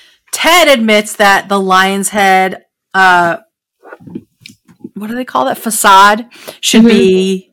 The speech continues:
Speaker 1: a landmark.
Speaker 2: Mm-hmm.
Speaker 1: And then we find out that Zoe has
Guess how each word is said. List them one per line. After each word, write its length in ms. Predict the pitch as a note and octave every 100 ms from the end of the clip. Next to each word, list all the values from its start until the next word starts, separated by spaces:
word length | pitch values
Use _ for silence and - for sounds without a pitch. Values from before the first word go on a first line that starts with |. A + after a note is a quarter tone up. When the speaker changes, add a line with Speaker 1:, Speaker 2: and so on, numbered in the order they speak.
| -
Speaker 1:
a 80 | F#3
landmark. 680 | G#3 D4+ F#3 - - - - _ _ _
Speaker 2:
Mm-hmm. 380 | A3 A#3+ D#4 G#4+ _ _ _ _ _ _
Speaker 1:
And 160 | F#3+ F#3+
then 300 | A3 C#4 D4
we 120 | D4
find 300 | - C#4 C4
out 280 | G#3+ G#3 F#3
that 220 | G3+ E3+
Zoe 840 | F#3 G3+ G3+ F3 D#3 D#3+ G3+ A#3+ _ _ _ _ _
has 840 | F#3+ E3 D#3+ D#3+ D#3+ - - -